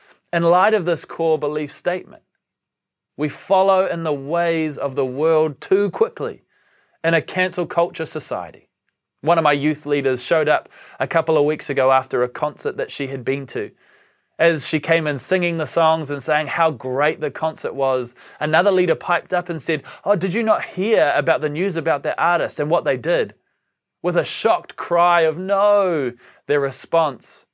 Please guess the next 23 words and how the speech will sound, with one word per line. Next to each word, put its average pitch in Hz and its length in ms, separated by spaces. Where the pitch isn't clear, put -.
coming 220 320
from 196 180
a 165 80
place, 190 380
I 190 160
thought, 175 400
and 160 260
no 185 220
doubt 156 380
understanding 165 920
the 135 100
cancel 170 480
culture, - 540
hoping 240 480
that 185 120
these 180 180
allegations 165 640
weren't 147 260
true, 151 380
but 170 220
probably 214 440
furthermore 170 800
knowing 143 640